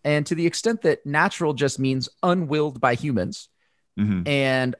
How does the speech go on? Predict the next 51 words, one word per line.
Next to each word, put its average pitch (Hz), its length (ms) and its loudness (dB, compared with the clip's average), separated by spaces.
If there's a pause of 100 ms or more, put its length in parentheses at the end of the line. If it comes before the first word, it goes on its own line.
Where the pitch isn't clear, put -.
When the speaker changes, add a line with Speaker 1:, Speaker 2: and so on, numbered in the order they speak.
Speaker 1:
unnatural 147 560 0
means 120 240 2
willed 190 320 0
by 92 160 -2
humans, 113 400 -4
I 160 80 4
think 170 260 -4
we 170 120 0
can 165 160 -2
create 170 480 0
a - 60 -8
rough 143 260 0
and 165 120 -6
ready 135 200 0
spectrum 127 440 0
in 120 80 0
which 113 220 0
everything 185 320 4
that 175 100 0
existed 147 360 -2
before 139 280 0
humans 147 380 -2
were 123 120 0
on 117 140 2
Earth, 147 280 -4
that's 160 160 -2
all 202 140 2
natural. 123 440 -4
That's 139 180 0
one 165 220 0
hundred 175 240 0
percent 151 380 -4
pure 127 500 0
naturalness. 95 600 -4 (120)
Speaker 2:
Mm-hmm, 117 180 0
Speaker 1:
And 107 200 0
Speaker 2:
mm-hmm. 110 280 0
Speaker 1:
the 131 100 -8
dinosaurs 180 560 0
are 151 60 -2
one 165 180 2
hundred 170 180 -2
percent 151 240 -4
natural 113 540 -2
in 165 160 2
the, 170 140 4
in 180 120 -2
a 175 60 -2
way 180 140 2
that 165 180 -6
cattle 170 480 -2